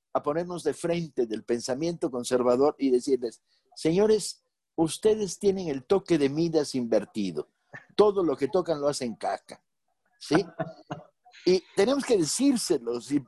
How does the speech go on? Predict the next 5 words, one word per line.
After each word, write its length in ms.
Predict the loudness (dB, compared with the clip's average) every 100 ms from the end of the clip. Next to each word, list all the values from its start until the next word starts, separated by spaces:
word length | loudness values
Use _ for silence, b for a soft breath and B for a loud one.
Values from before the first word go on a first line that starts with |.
| 0
y 120 | 2
además 420 | 2 0 -2 -4 b b b
tenemos 320 | -4 -2 -2
que 120 | -2 -4
burlarnos 1000 | -2 -4 -2 0 0 -2 -6 -6 -10